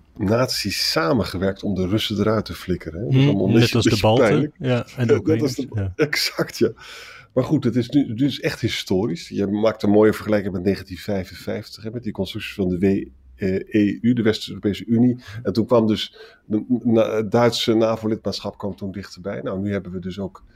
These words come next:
Speaker 1: Finland erbij. Sommige mensen zeggen nu van, "Ja, maar Zweden is nog geen lid, is dat dan een probleem?"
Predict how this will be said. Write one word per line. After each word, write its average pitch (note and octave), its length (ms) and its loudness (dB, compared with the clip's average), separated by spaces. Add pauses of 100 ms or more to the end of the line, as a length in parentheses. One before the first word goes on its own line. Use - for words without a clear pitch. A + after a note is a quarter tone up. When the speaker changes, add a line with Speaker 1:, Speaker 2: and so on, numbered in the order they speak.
(220)
Speaker 1:
Finland A#2 500 4
erbij. A2+ 360 -2 (320)
Sommige C#3+ 280 4
mensen C3+ 220 2
zeggen C#3 220 0
nu C3 80 0
van, B2+ 120 -2
"Ja, C#3+ 200 0
maar C3+ 120 -2
Zweden D#3 380 -2
is - 120 -12
nog A#2+ 300 -8
geen C3+ 240 -6
lid, C#3+ 180 -6
is A#2+ 100 -10
dat B2 160 -8
dan A#2+ 120 -2
een A2 120 -6
probleem?" A#2 520 -4